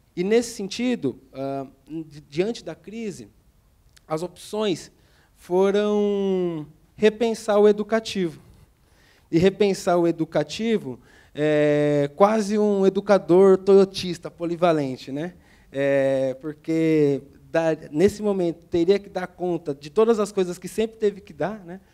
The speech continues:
Formação de professores, edu-, atender os grupos e os mais variados grupos, né? Das crianças de cinco anos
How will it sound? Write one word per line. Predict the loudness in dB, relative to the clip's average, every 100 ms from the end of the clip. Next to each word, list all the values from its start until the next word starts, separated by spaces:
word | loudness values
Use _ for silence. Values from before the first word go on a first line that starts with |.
| _ -10
Formação | -6 -6 -6 -2 -2
de |
professores, | 6 6 8 6 6 2 2 2 -2 -8 -14 _ -4
edu-, | -4 -4 -20 -4
atender | 0 4 4 6 6 6
os | 4
grupos | -2 -2 0 -2 -6 -4
e |
os | -4 -4
mais | -2 0 2
variados | 2 2 0 -4
grupos, | -2 -2 -2 -8
né? | -10 -10 -14 _ _
Das | -4 -2
crianças | 0 2 2 -2 -6
de | -8
cinco | -8 -8 -2 0
anos | 2 2 2 0